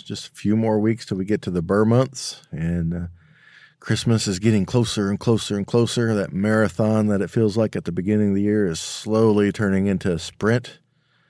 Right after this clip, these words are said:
I know I'm getting excited for it. Quite unsure what Christmas will hold this year, but whatever it is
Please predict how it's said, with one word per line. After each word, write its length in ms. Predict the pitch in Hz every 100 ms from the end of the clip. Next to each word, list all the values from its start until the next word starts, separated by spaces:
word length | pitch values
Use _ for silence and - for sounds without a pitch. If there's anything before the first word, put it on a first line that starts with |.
| _ _ _ _ -
I 40 |
know 140 | 95
I'm 100 | 95
getting 280 | 95 98 92
excited 460 | 87 - 104 101 92
for 320 | - 101 104
it. 80 | - _ _ _ _ _ _
Quite 200 | 123 131
unsure 400 | 120 110 139 127
what 160 | 113
Christmas 400 | - 95 - 92
will 120 | - 82
hold 300 | 170 190 151
this 240 | 165 -
year, 300 | 170 170 165 _ _ _ _ - _ _ _
but 140 | -
whatever 420 | 92 113 120 120 127
it 80 |
is 460 | 135 147 123 - -